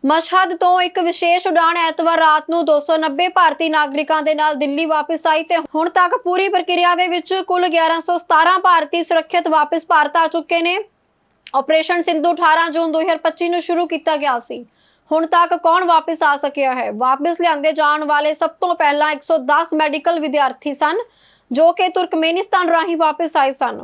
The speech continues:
ਵੀਹ ਜੂਨ ਦੀ ਰਾਤ ਨੂੰ ਚਾਰ ਸੌ ਸੱਤ ਨਾਗਰਿਕ ਦੋ ਉਡਾਣਾਂ ਰਾਹੀਂ ਭਾਰਤ ਪਹੁੰਚੇ। ਇਸ ਤੋਂ ਬਾਅਦ ਦੋ ਸੌ ਨੱਬੇ ਲੋਕ, ਜਿਨ੍ਹਾਂ ਵਿੱਚ ਬਹੁਤ ਸਾਰੇ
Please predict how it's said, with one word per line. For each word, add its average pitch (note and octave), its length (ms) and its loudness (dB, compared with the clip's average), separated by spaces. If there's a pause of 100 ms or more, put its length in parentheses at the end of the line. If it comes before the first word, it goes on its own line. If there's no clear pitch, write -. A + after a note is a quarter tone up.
(120)
ਵੀਹ D#4+ 220 0
ਜੂਨ E4+ 280 0
ਦੀ E4+ 140 0
ਰਾਤ D#4 320 2
ਨੂੰ E4 260 -2
ਚਾਰ D#4 260 0
ਸੌ E4+ 220 -2
ਸੱਤ E4+ 340 -4
ਨਾਗਰਿਕ D#4 500 -2
ਦੋ C#4+ 260 2
ਉਡਾਣਾਂ D4+ 340 0
ਰਾਹੀਂ D4+ 260 -4
ਭਾਰਤ D4 340 0
ਪਹੁੰਚੇ। B3 420 -4
ਇਸ - 180 -10
ਤੋਂ D#4 200 -2
ਬਾਅਦ D#4 400 2
ਦੋ D4 180 0
ਸੌ D#4+ 180 -2
ਨੱਬੇ D4+ 380 -2
ਲੋਕ, D4+ 340 0
ਜਿਨ੍ਹਾਂ D4 320 -4
ਵਿੱਚ D4 180 -10
ਬਹੁਤ D4 380 -2
ਸਾਰੇ D#4 420 0